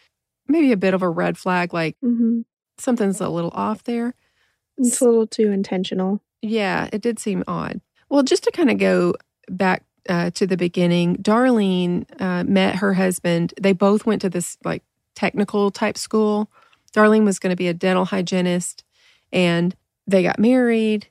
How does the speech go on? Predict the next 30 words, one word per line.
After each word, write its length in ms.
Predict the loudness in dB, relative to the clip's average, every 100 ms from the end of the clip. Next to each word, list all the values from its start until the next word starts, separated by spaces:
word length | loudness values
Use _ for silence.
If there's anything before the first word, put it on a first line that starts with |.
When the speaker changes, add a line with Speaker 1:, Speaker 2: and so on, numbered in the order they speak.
| _ _ _
Speaker 1:
They 80 | -4
had 220 | -2 -4
three 260 | -2 2 2
boys, 640 | 2 2 0 -2 -4 -10 -12
very 460 | -8 2 4 6 2
close 360 | 0 -2 -2 -4
together, 500 | -4 -4 -2 -4 -4
like, 320 | -2 -2 -4 _
stair 420 | -10 -4 2 2
step, 360 | 0 -2 -2 -2
you 120 | 0 0
know, 320 | 2 0 -2 -6 _
like, 220 | -4 -2
one 220 | -2 0
right 120 | 2 0
after 160 | -2
the 140 | -6 -6
other. 160 | -6 -4
In 120 | -4
four 340 | -4 -2 2 2
years, 340 | 2 0 -2
they 80 | -4
had 160 | -4 -6
three 520 | -2 0 0 -2 -6 _ _ -4
babies. 560 | -2 0 -4 -8 -10 -14 _ _ _ _ _ _ _ _ _
Keith 180 | 0 2
was 180 | 2 2
an 80 | 2
electrician, 800 | 0 -2 -2 -2 -2 -2 -2 -4 _ _
and 520 | 0 2 2 0 -4